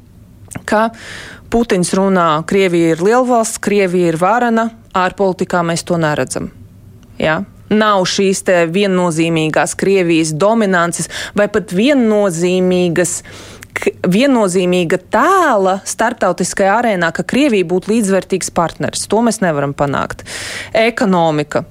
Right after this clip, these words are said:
Putins ļoti daudz runā par attīstību,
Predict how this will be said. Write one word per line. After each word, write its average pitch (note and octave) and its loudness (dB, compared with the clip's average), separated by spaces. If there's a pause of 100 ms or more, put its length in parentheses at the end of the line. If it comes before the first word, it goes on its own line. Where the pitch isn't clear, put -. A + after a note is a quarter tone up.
(160)
Putins G3+ 0
ļoti F3 0
daudz D#3 2
runā D#3+ 2
par D#3 0
attīstību, F3+ 0